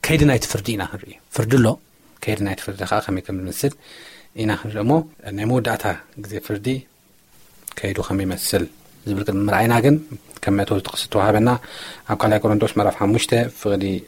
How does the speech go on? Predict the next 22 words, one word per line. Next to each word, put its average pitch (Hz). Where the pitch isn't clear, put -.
ዓሰርተ 101
ዘሎ 98
ሓሳብ 104
ኣንቢበ 104
ክልጸሊ 98
ይደሊ። 98
ከምዚ 107
ይንበብ፣ 101
"ነፍሲ 175
ወከፍና 190
ነቲ 180
ብስግኡ 175
ከሎ 175
ዝገብሮ 151
ሰናይ 151
ኮነ 156
ወይስ 131
እከይ 120
ምእንቲ 151
ክቕበል 160
ኩላትና 226
ኣብ 190